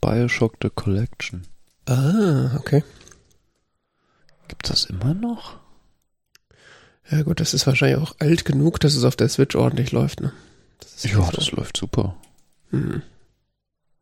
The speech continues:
Speaker 1: Nee, ist nicht mehr reduziert. Äh, das gab's irgendwie für so, also es kostet normal im Nintendo Store,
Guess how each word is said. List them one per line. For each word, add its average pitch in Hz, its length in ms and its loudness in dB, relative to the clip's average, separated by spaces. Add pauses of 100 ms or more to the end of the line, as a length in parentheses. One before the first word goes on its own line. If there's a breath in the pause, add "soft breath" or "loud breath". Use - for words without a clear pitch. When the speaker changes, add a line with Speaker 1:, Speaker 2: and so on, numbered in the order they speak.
(1300 soft breath)
Speaker 1:
Nee, 107 260 4
ist - 160 2
nicht 117 160 -2
mehr 92 160 0
reduziert. 87 760 -2
Äh, 107 80 2 (380)
das - 160 -4
gab's - 260 -2
irgendwie 85 260 -2
für 82 180 -2
so, 73 380 -4 (460)
also 87 180 -6
es - 140 -6
kostet 98 480 0
normal 90 580 2
im - 140 -4
Nintendo 104 680 0
Store, 104 680 2